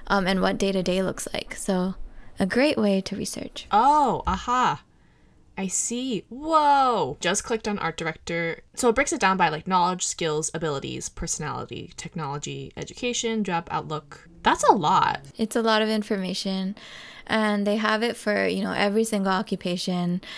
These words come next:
Speaker 1: So it's super useful if you're looking for a career switch or to kind of, um, do something different in your existing field. And also seeing how, like, these different careers are categorized. You might find a certain cluster group.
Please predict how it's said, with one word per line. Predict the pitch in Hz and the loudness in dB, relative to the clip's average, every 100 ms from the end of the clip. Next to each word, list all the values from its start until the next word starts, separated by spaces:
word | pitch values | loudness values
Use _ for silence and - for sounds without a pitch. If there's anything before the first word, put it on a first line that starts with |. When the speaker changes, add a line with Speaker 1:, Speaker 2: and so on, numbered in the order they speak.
| - - | -16 -12
Speaker 1:
So | - 247 | 0 2
it's | 214 | 2
super | - 254 247 233 | 2 2 4 4
useful | 202 185 - 190 180 | 4 0 0 0 0
if | 190 | 0
you're | 190 | 0
looking | 185 185 185 - | 0 0 -2 -2
for | 185 180 | -2 -2
a | |
career | - 185 180 | -2 -2 -2
switch | - - 269 262 - - - | -4 -2 0 -2 -2 -6 0
or | 208 202 | 2 2
to | 196 | 0
kind | 202 190 185 185 | -2 0 0 0
of, | 180 170 - - | -2 -4 -8 -6
um, | 160 - - 214 - - - - - - | -2 -2 -4 -10 -14 -20 -20 -20 -20 -4
do | 220 208 | 0 0
something | 202 196 | 0 0
different | 170 170 196 180 | 0 -2 -2 -2
in | 180 | -2
your | 170 | -2
existing | 165 165 170 - 175 175 | -2 -4 -4 -4 -4 -6
field. | - 165 165 170 - - | -4 -4 -4 -6 -8 -4
And | 226 233 | -2 0
also | 254 311 | 0 -2
seeing | 285 - 175 185 | -2 -2 -2 0
how, | 208 170 | 0 0
like, | 160 165 | -2 -2
these | 185 175 | -4 -2
different | - 180 185 | -2 -2 -2
careers | - 175 180 196 | 0 0 2 0
are | |
categorized. | 180 170 156 175 196 202 208 202 - - - - | -2 -2 -2 0 0 2 0 0 -6 -12 -12 -6
You | - 214 | 0 2
might | 208 196 | 2 -2
find | - 190 180 185 | -2 2 2 2
a | 185 | 0
certain | 185 190 | -2 -2
cluster | - 180 - 185 | -2 -4 -2 -2
group. | 165 175 170 | -2 -2 -4